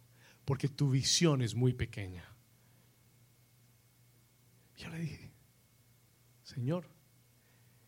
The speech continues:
Y el Señor me ha hablado que este año que viene, veinte veinte, es el año de la doble porción.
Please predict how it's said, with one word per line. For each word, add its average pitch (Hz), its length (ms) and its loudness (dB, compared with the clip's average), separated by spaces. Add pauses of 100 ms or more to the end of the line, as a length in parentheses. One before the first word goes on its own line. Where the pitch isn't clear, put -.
(180)
Y 135 60 -4
el 127 40 -6
Señor 147 280 -2
me 170 100 2
ha 156 40 4
hablado 131 460 0 (680)
que 127 180 2
este 160 320 -2
año 156 280 0
que 143 140 0
viene, 131 380 0 (240)
veinte 156 1000 6 (1700)
veinte, 127 640 6 (760)
es 151 200 4
el 147 140 4
año 151 260 4
de 139 120 4
la 123 140 2
doble 123 540 2
porción. 117 580 -2